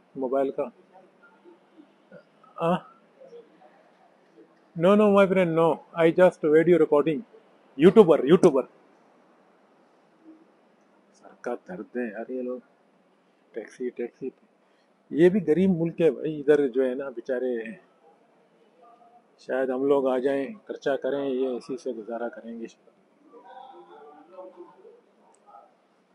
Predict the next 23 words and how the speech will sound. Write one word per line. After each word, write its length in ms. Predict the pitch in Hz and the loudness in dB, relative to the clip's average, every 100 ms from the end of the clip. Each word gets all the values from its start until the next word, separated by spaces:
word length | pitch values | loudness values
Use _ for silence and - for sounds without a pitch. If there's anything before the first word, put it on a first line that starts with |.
| _ | _
मेरा 300 | 110 113 147 | -10 -2 0
जैसा 340 | 156 160 156 151 | 4 4 6 2
आदमी 260 | 135 143 143 | 2 0 0
आ 100 | 135 | 0
जाए, 240 | 143 139 127 131 127 123 | 0 -2 -4 -6 -6 -2
ये 180 | 127 135 | 0 2
लोग 160 | 135 | 0
मुश्किलें 440 | 127 127 - 160 165 | -2 -8 -2 2 4
गुजारा 320 | 139 135 135 | 4 2 2
करना 320 | 135 117 120 117 | 0 -4 -6 -2
भाई, 240 | 123 156 143 _ _ - - _ | -2 -2 -6 _ _ -20 -20 _
क्योंकि 240 | 135 127 131 | -6 -2 2
<laughs> 220 | 139 - | 0 0
मैं 220 | 139 131 | -2 0
तो 100 | 127 127 | -2 -4
खर्च 280 | 123 120 _ | -8 -10 _
ही 80 | 131 | -12
नहीं 140 | 147 | -12
करता 320 | - - - | -14 -16 -16
हूँ, 1300 | - - _ - _ _ - 220 - - 143 143 - | -18 -20 _ -20 _ _ -20 -20 -18 -18 -18 -18 -4
बड़े 200 | 147 156 | 6 8
लोग 260 | 147 139 127 | 8 6 2
मतलब। 320 | 123 117 104 | -6 -8 -10